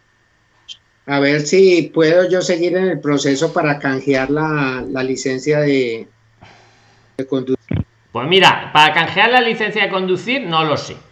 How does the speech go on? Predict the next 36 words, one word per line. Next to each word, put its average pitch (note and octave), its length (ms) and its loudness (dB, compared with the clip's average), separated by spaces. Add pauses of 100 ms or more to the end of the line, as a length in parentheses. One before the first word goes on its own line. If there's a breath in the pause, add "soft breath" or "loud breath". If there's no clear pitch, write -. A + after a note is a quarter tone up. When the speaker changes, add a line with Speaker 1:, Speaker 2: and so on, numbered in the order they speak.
(360)
Speaker 2:
Os C#3 180 -4
invito F3 400 -2
a A3+ 60 6
la, G3+ 440 6
a E3+ 80 2
la E3+ 420 4
inteligencia E3+ 540 -2
colectiva G3 520 0
que F3 200 0
les D3+ 240 -6
ayudéis D3 480 0
en D#3 120 -8
los D3+ 100 -4
comentarios, C#3 500 -2
porque C#3+ 240 -8
igual G3+ 280 2
que C4 60 2
a A#3 80 4
Leiber, F3+ 420 2 (240 loud breath)
sí F3+ 260 -2
que F3+ 140 2
sé - 480 -2 (160)
que D3 120 0
puede F#3 320 2
seguir F3+ 360 -2
trabajando E3 840 0 (380 soft breath)
un F#3 160 -2
colombiano E3+ 840 2
al D#3 180 -2
que D#3+ 100 -4
le D3+ 120 -2
deniegan F3+ 460 0
la F#3 140 2
solicitud D#3+ 560 -6
de F3+ 80 0
asilo C#3+ 580 -4